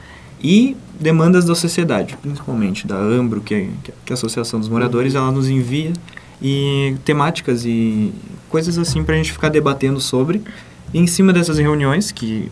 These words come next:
Speaker 1: é onde todo mundo consegue estar presente, né? Porque é uma coisa difícil reunir todos, todo mundo que tá gen-,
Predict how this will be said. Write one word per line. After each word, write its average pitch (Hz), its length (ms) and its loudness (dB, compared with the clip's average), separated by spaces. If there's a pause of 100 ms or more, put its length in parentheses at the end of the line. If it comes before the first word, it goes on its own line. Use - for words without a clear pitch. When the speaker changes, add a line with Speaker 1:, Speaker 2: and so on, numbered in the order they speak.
(120)
Speaker 1:
é 113 60 -4
onde 120 220 0
todo 139 240 0
mundo 139 200 0
consegue 120 260 -2
estar 113 120 -6
presente, 113 460 -2
né? 104 160 -2
Porque - 160 -8
é - 20 -2
uma 110 140 -4
coisa 110 220 -4
difícil 120 400 -6
reunir 120 260 0
todos, 113 520 -4 (340)
todo 110 200 -2
mundo 110 180 0
que - 100 -12
tá 107 120 0
gen-, 101 160 0